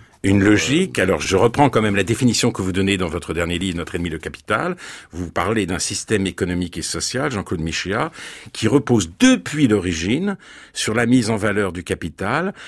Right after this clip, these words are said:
par l'exploitation continuelle du travail vivant, le pillage suicidaire de la planète et le règne chaque jour un peu plus déshumanisant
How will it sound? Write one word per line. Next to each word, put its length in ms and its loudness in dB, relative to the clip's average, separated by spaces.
par 240 2
l'exploitation 840 0
continuelle 540 0
du 100 -6
travail 360 -4
vivant, 460 -2
le 180 8
pillage 640 2
suicidaire 580 -2
de 80 -2
la 140 -4
planète 560 -4
et 140 6
le 120 8
règne 300 2
chaque 340 0
jour 380 2
un 80 0
peu 160 -2
plus 260 -4
déshumanisant 1040 0